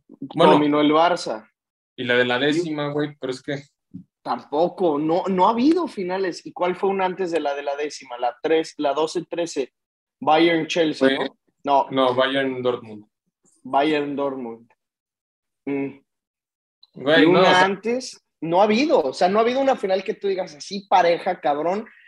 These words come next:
Speaker 2: Manchester United-Barcelona, la de Wembley, tres uno Barça.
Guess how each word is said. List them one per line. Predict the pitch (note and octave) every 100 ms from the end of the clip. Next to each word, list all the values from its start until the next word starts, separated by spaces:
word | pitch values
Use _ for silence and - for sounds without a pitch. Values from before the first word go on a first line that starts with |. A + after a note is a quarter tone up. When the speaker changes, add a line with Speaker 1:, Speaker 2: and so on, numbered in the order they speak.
| _
Speaker 2:
Manchester | D#3+ F3+ G3+ A#3 G#3 G3+
United-Barcelona, | F3+ F3 F3+ F#3 F3+ F3 D3+ E3+ D#3 E3 F3+ F#3+
la | F3 D3
de | C#3+
Wembley, | C#3 E3 E3+ E3+ G3+ A3 _ _ _
tres | D#3 D3 -
uno | D#3 D#3 C3+
Barça. | C3+ C3+ C3+ -